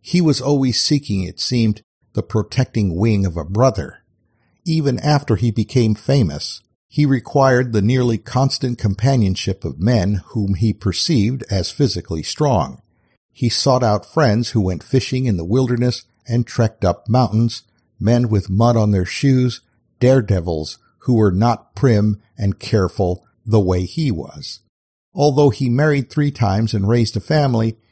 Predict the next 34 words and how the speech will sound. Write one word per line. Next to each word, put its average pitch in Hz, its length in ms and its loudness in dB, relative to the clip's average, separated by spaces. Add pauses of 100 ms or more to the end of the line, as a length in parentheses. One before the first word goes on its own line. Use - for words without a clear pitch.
(140)
he - 180 -2
acknowledged 113 640 0
that 101 160 0
he 107 220 -2
didn't 101 400 -4
pine 85 360 -2
for 101 180 -6
women. 104 460 0 (480)
He 156 180 0
was 131 160 2
given 135 360 2
to 107 200 -2
affections 117 640 -2
that 95 200 -4
do 135 120 0
not 107 260 -2
fit - 360 -4
any 131 260 0
known 95 280 -2
label, 104 520 2 (440)
and 90 180 -2
his 101 180 0
life 113 360 0
was 101 180 -2
not 117 220 0
made 101 260 0
any 95 200 -2
easier 113 580 0
by 87 160 -6
having 98 360 0
lived 107 360 2
in 95 100 2
an 92 140 0
era 117 400 2